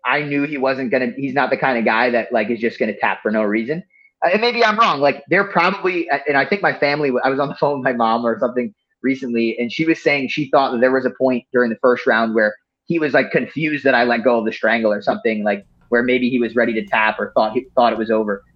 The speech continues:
But it's hard to tell, like, when you're on somebody's back, right? Like, I don't know,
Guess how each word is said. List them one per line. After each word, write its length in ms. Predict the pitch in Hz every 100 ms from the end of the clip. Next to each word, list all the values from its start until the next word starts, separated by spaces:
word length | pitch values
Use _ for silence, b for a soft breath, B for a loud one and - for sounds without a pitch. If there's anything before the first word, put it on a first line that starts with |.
| -
But 100 | 175
it's 100 | 175
hard 200 | 208 185
to 60 | 165
tell, 340 | 180 151 120
like, 140 | 120 117
when 80 |
you're 140 | 131 120
on 120 | 120
somebody's 320 | 131 120 107
back, 260 | 113 110 101
right? 180 | 120 120
Like, 120 | 117
I 100 | 113
don't 160 | 143 113
know, 220 | 107 117